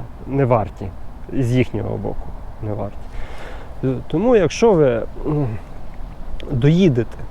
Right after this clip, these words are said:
і застрибнете в ті Мармароси так, щоб ви пройшлися, е, е, м,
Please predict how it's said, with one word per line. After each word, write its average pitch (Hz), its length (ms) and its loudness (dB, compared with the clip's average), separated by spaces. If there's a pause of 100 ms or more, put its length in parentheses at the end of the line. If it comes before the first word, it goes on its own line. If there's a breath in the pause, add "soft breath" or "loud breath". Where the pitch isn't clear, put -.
(960)
і 117 420 4
застрибнете 147 760 4
в 110 40 -2
ті - 160 2
Мармароси 135 580 6
так, 127 180 4
щоб 113 180 0
ви 123 240 4
пройшлися, 113 640 0 (800 loud breath)
е, 127 40 -2
е, 120 280 4 (800 loud breath)
м, 123 720 -4